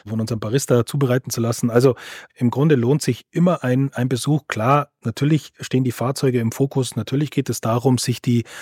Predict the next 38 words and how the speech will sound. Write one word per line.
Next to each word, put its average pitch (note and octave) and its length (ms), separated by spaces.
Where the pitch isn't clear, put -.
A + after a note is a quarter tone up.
die A2 80
neuen A#2+ 280
Modelle A#2 340
anzuschauen B2 560
und D3+ 360
am B2 140
Ende, C3+ 560
gut, A#2 160
das A2 120
dürfte A#2+ 260
jetzt A2+ 160
wahrscheinlich A2+ 300
von G#2 120
uns A#2 220
keiner A2 260
hören, C3 240
kann B2+ 180
ich B2+ 120
jedem B2+ 340
Besucher A2 400
der A2 80
Messe A2 260
nur G#2 220
raten, A2 300
einfach G#2+ 260
auch G2+ 140
zu - 120
vergleichen, C#3+ 600
einfach G#2+ 320
wirklich A2+ 320
auch, A#2 320
ähm, A#2 680
hier B2 240
die A#2+ 100
Messehallen A#2+ 560
abzuschreiten, B2+ 760
unterschiedliche B2+ 560
Modelle A#2 480